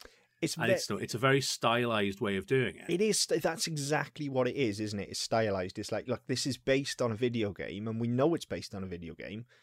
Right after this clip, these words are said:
Speaker 1: so we're gonna make it like the video game, and we'll use the sound effects from it, we'll take the music from it." We'll,
Speaker 2: Hmm.
Speaker 1: you know, like, yes, they have to build a story around that, but they don't shy away from it. It's,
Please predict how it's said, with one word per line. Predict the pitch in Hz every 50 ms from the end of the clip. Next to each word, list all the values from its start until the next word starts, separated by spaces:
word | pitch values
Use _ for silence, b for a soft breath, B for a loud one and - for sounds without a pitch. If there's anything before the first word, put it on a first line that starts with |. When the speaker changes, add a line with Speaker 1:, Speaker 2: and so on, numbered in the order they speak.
| b b b b b b b
Speaker 1:
so | - - - 165
we're | 175
gonna | 185 170 165
make | 170 196 190 -
it | 202 -
like | 123 - 117 -
the | 117
video | 110 113 107 107 104 95
game, | 95 92 95 98 117
and | 123 127
we'll | 131 135 139 131
use | 135 135 139 147 147 139
the | 135 123
sound | - - 143 143 151 147
effects | 139 - - 143 131 - -
from | - - 147 143 143
it, | 156 170 - -
we'll | 117 98
take | 101 - - 107 107 -
the | - 98
music | 101 110 120 135 147 147 147 156 - -
from | - - 139 135 143 143
it." | 151 160 - 143
We'll, | 127 127 127 B B B B B B B
Speaker 2:
Hmm. | 135 110
Speaker 1:
you | 160 151
know, | 135 131
like, | 135 139 139
yes, | 175 175 156 147 -
they | - 151
have | 143 147 -
to | -
build | 127 - 143 139 139 127
a | -
story | - - - 131 131 143 147 139 120
around | 101 95 95 92 90 87
that, | 80 82 85 87
but | - -
they | 127 135
don't | 147 151 156 151 -
shy | - - - - 117 107
away | 107 113 - 135 147
from | 156 - - 101 98
it. | 95 -
It's, | -